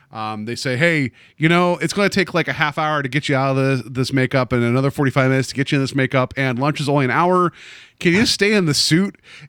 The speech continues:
And he has a hard time talking, but it's almost like a Kenny South Park level of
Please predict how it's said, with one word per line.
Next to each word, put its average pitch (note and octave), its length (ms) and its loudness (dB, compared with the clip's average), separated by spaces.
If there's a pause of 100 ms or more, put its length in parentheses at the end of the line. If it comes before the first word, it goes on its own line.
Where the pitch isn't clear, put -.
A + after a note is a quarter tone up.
And F#3 200 4
he A3+ 140 6
has A#3+ 180 4
a G3+ 60 0
hard G3+ 300 -2
time F3 280 0
talking, C3+ 640 -2 (320)
but F3 160 0
it's E3+ 140 0
almost A3 400 2
like E3 180 2
a D3+ 60 2
Kenny F#3 420 0
South D#3 380 -2
Park C#3 240 -2
level C3+ 420 -2
of B2 380 -2